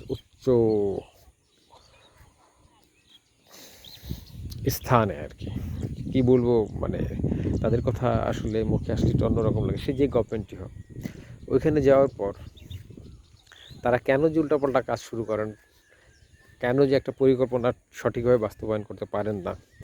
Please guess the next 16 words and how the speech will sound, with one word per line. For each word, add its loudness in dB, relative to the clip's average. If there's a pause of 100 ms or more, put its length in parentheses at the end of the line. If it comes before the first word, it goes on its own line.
(340)
আর 0
একটা 0
পরিকল্পনা 2
বাস্তবায়ন 0
করতে -4
গেলে 2
কেন 2
যে 0
ষাট 2
জন -2
এখান -2
থেকে -6
টাকা 0
খেতে -6
যান -2
একসাথে -10